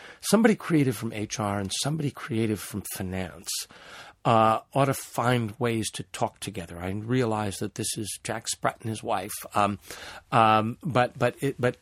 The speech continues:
but, but, but that's the kind of opportunity that needs to, I think that needs to be developed to really develop, I think, a, a, a better, better ideas of performance measurement and management in large, complex, diverse teams.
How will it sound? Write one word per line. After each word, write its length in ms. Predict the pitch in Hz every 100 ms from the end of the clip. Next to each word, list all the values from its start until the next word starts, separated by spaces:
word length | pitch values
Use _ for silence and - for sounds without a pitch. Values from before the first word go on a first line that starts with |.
| _ -
but, 160 | 135 _ _ -
but, 220 | 147 -
but 140 | 131 - -
that's 280 | 139 147 -
the 80 | 143
kind 360 | - 147 135 123
of 120 | 113
opportunity 680 | 113 - - - 117 104 107
that 220 | 117 175
needs 420 | 104 110 101 -
to, 400 | 113 101 107 98 - - - -
I 120 | 120
think 240 | - 143 135
that 100 | 123
needs 180 | 131 -
to 80 | 147
be 80 | 123
developed 260 | 123 123
to 80 | 143
really 220 | 135 180
develop, 560 | 175 135 151 202 139 -
I 80 | 95
think, 280 | 110 98
a, 120 | 117 120 117
a, 140 | 117 -
a 100 | 120
better, 480 | 117 - 139 131 120 _ -
better 220 | 147 147
ideas 340 | 110 123 104 104
of 160 | -
performance 640 | 113 - 131 120 117 - - - - - _ -
measurement 600 | 120 131 123 127 113 110 -
and 160 | 98
management 520 | 98 101 98 - 90 -
in 260 | 98 95
large, 360 | 95 95 92 -
complex, 400 | 98 - 95 -
diverse 340 | - 95 95
teams. 300 | - 104 -